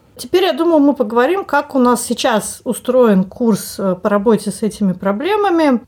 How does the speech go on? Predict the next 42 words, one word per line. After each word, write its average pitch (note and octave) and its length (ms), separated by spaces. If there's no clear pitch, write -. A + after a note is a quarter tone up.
сколько A#3+ 380
он G3+ 120
времени G3+ 380
занимает, C#4+ 840
э, G3+ 460
как A3+ 240
происходит G3 560
работа, D4+ 520
над G#3+ 200
чем C4 280
мы G#3+ 80
работаем G3+ 580
с - 160
ребёнком E4+ 680
и A#3+ 100
что - 240
делают B3+ 360
родители. G3+ 560
Потому G3+ 460
что, A#3 280
как G#3+ 200
выяснилось, D#4+ 640
что A#3+ 560
как G#3 240
раз B3+ 220
в - 20
вопросах A#3 440
питания, C#4+ 680
э, A3 260
родители, C4+ 640
мама, C4+ 400
папа, C#4 320
бабушки, B3+ 420
те, A#3+ 200
кто A3+ 200
участвует G3 540
в - 20
кормлении G3+ 460
ребёнка, D4 500
это C#4 260
ключевые B3 640
персоны, F#4 800